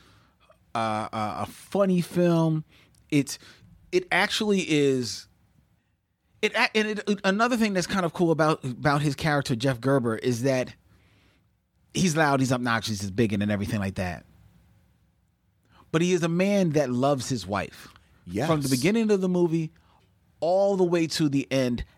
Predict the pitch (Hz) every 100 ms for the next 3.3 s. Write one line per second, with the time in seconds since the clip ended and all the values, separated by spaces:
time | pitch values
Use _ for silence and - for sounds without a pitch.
0 | _ _ _ - 139 143 - 127 123 110
1 | 117 104 - 110 - 90 73 - - 113
2 | 113 110 95 - _ 143 131 160 151 139
3 | 135 117